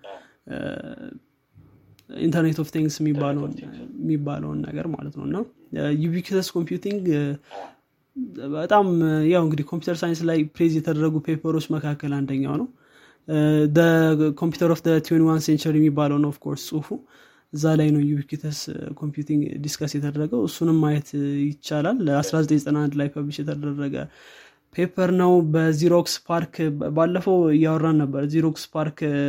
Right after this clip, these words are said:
የምታስታውስ ከሆነ እንትን ላይ፣ ስለ አፕል ፕሮፋይል በሚለው ሲዝናችን ላይ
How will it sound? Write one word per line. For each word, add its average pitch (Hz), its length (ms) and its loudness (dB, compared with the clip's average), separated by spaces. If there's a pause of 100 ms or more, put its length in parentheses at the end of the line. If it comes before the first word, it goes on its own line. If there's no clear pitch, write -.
የምታስታውስ 147 640 0
ከሆነ 151 260 -2 (600)
እንትን 151 360 -2
ላይ፣ 143 180 -2 (2500)
ስለ 175 240 0 (180)
አፕል 165 460 0
ፕሮፋይል 160 500 2 (320)
በሚለው 156 420 4
ሲዝናችን 151 560 0
ላይ 240 140 0